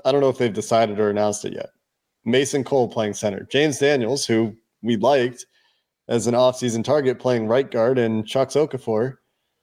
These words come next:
Okorafor, sorry, playing right tackle. I mean, Okorafor had a really nice preseason, but man, the, the Bengals should get after this offensive line. That, that's all.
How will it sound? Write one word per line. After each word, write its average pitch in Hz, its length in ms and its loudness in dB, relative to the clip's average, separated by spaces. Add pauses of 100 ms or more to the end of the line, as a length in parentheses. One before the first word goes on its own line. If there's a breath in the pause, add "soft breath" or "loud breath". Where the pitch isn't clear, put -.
(140)
Okorafor, 120 580 0
sorry, 107 280 2
playing 113 240 0
right 110 180 0
tackle. 117 480 -2 (1400)
I - 40 -20
mean, 123 140 0
Okorafor 151 560 2
had 131 160 2
a 123 40 2
really 123 220 4
nice 123 200 0
preseason, 127 500 0
but 110 200 2 (1080)
man, 107 420 0 (640)
the, 120 220 0
the 120 260 -2
Bengals 143 680 0 (420)
should 127 280 0
get 113 120 2
after 104 280 2
this 98 160 -6
offensive 101 480 -4
line. 76 260 -8 (1200)
That, 113 340 -2
that's - 260 -2
all. - 200 -12